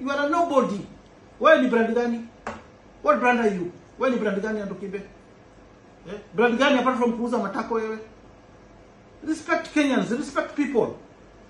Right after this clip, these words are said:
I'll deal with you. Wewe mjinga wewe. Kalia, unakaa kama shoga ambaye anakulwa kila siku. Tutakuvalisha diapers. Behave.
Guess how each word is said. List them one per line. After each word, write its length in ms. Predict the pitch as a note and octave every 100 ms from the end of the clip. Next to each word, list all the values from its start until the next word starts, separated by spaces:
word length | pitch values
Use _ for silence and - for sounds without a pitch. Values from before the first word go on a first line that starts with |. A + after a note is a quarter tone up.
| -
I'll 300 | D#4+ C#4+ F#3+
deal 260 | D#4 F#4+ D#4+
with 160 | B3+ C4
you. 300 | D#4 G3+ - - -
Wewe 240 | B3 A#3
mjinga 440 | F#3 - A#3 A3 F#3+
wewe. 360 | F3+ E3+ - - - - - - - -
Kalia, 280 | G#3 A#3 F#3
unakaa 300 | F#3+ G#3+ A#3
kama 260 | A#3 G3
shoga 420 | - - A3+ F3+
ambaye 280 | E3 E3 F#3
anakulwa 440 | D#3 D3 A3+ F#3+ E3+
kila 200 | F#3 C#3+
siku. 260 | E3+ - C3 - - - - - - - -
Tutakuvalisha 500 | - C4+ C#4 D4+ C4+
diapers. 640 | A#3+ B3 G3 C#3+ - - - - - - - - - -
Behave. 560 | F3+ A3+ G#3+ D4 G#3